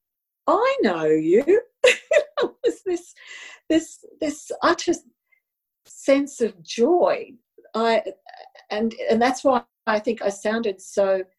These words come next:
innocent, because it was like, "Oh my God, I know you." And my voice was, was just really high with excitement. And it was in my head. I was telepathically saying this to her. And she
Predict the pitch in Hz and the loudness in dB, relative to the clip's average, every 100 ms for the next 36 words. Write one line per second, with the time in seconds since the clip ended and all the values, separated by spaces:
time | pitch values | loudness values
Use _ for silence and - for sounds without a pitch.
0 | _ _ _ 285 370 392 - 214 214 233 | _ _ _ 2 2 0 -4 -6 -4 -6
1 | 240 220 214 208 214 208 202 - - _ | -2 -2 -2 -2 0 0 -2 -8 -18 _
2 | _ _ _ - 330 349 339 330 381 370 | _ _ _ -8 -2 0 0 0 2 4
3 | 269 269 311 539 508 240 156 - _ _ | 2 0 -2 0 2 4 2 -4 _ _
4 | _ _ _ _ _ _ _ - 233 233 | _ _ _ _ _ _ _ -8 -2 -2
5 | 240 240 277 277 - 214 202 - - - | -2 0 -2 -2 -6 -6 -6 -10 -20 -20
6 | - - _ 220 208 - 254 240 - - | -20 -20 _ -4 -4 -2 -4 -4 -10 -20
7 | _ _ _ _ - 254 254 233 - 247 | _ _ _ _ 2 2 4 0 0 2
8 | 233 226 202 202 196 - 214 214 - 156 | 2 2 0 -6 -10 -6 -4 -4 -8 -12
9 | - _ _ _ _ _ _ 220 233 247 | -14 _ _ _ _ _ _ 2 2 4
10 | 403 370 220 359 381 - _ - 240 240 | 2 2 2 4 2 0 _ 0 2 2
11 | 240 - 262 269 226 233 269 190 170 202 | -2 -4 -4 -2 -4 -6 -6 -8 -6 -4
12 | 208 220 175 - - 165 165 160 - _ | -2 -4 -6 -12 -12 -12 -12 -16 -18 _
13 | _ _ _ _ - 220 233 240 - 285 | _ _ _ _ -2 2 2 -2 -4 -2
14 | 294 294 | 0 -2